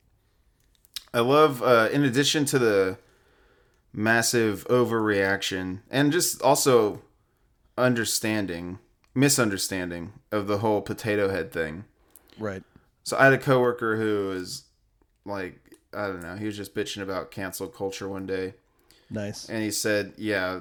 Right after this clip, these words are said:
Speaker 1: they're not allowed to make Mister Potato Heads anymore." And then he said, uh, "They banned the Muppets and you can't watch the Muppets anywhere anymore."
Speaker 2: <laughs>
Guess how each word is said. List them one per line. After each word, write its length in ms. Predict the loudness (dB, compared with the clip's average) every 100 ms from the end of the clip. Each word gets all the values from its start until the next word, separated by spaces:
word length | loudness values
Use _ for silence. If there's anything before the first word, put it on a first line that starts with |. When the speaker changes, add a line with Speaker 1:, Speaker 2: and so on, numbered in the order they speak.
| -6
Speaker 1:
they're 160 | -4
not 180 | 0 0
allowed 320 | 0 0 0
to 100 | -4
make 280 | -6 -6 -6
Mister 280 | -6 -6 -8
Potato 440 | -10 -8 -4 -2
Heads 240 | -2 -4 -4
anymore." 600 | -6 -4 -4 -4 -6 -8
And 160 | -10 -8
then 80 |
he 80 | -8
said, 520 | -6 -4 -2 -2 -4 -6
uh, 400 | -4 -4 -4 -6 -12 _ _ _ _ _ -14
"They 180 | -6 -6
banned 540 | -4 -2 -2 -2 -6
the 100 | -6
Muppets 640 | -4 -2 -2 -2 -2 -6 -6
and 300 | -6 -8 -10
you 160 | -8
can't 320 | -8 -6 -8 -6
watch 280 | -8 -8
the 60 | -10
Muppets 480 | -8 -8 -8 -10 -8
anywhere 460 | -10 -8 -8 -8
anymore." 500 | -8 -8 -8 -10 -10
Speaker 2:
<laughs> 80 | -8